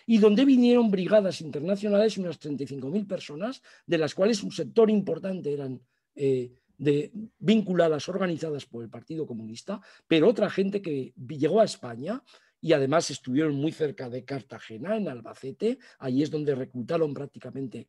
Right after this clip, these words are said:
a todas las brigadas internacionales, pensando que era la última batalla posible entre la democracia, el fascismo, la revolución y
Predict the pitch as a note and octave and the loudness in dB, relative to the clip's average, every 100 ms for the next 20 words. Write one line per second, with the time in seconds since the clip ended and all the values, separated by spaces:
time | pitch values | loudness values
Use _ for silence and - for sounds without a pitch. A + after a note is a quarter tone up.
0 | _ _ D3 C#3+ F#3 E3+ C#3+ C3+ B2+ D3 | _ _ -6 0 4 4 0 -6 -6 -6
1 | C3 A#2+ - A#2 C3+ F3+ F3+ D3 G3 - | -8 -14 -16 -14 -12 -8 -6 -6 -8 -14
2 | _ - C4 A3 G3+ A3 G3 F3+ D3 D3+ | _ 2 4 4 4 4 2 0 0 -4
3 | F3 E3 B2 A#2 - - - _ _ _ | -4 -6 -8 -10 -16 -16 -18 _ _ _
4 | _ F#3+ F#3+ A#2+ A2 D#3+ D#3+ C3 B2 C3+ | _ 0 0 -2 -4 -6 -6 -10 -8 -10
5 | C3+ B2 B2 C3+ D#3+ - A#2+ B2 D3 C3 | -10 -14 -12 -16 -16 -16 -14 -10 -10 -8
6 | B2+ A#2 C3+ - A2+ D3 _ _ _ - | -10 -10 -10 -10 -12 -14 _ _ _ -10
7 | E3 F3 | -8 -8